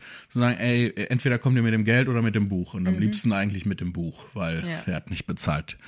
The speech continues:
Speaker 1: der Doofe. Und, äh, dann seid ihr dahin und, äh, der Graf war so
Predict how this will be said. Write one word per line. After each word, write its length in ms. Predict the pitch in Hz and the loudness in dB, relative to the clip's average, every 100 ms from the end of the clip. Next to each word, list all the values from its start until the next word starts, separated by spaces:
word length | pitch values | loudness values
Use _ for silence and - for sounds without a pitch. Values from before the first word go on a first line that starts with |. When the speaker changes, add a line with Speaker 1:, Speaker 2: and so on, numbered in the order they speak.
| - - - | -18 -18 -6
Speaker 1:
der 80 | 87 | -4
Doofe. 400 | 80 78 123 71 - _ - - - - - _ | -2 -2 -4 -10 -12 _ -18 -16 -20 -20 -20 _
Und, 560 | 120 120 117 117 113 - | 4 6 8 6 2 -2
äh, 260 | 113 113 110 | 0 0 0
dann 440 | 110 110 110 110 - | -2 0 0 -2 -6
seid 260 | 101 113 113 | -4 -2 0
ihr 80 | 104 | -2
dahin 460 | 98 101 156 196 - - _ | 0 4 4 4 0 -12 _
und, 560 | - 113 110 110 107 - | -2 2 2 2 0 -4
äh, 260 | 104 107 104 | -4 -2 -2
der 480 | 110 113 113 117 - - 110 | 0 2 2 2 -2 -10 -6
Graf 380 | - 104 120 113 | 0 0 0 0
war 120 | 113 | 0
so 200 | 113 | -2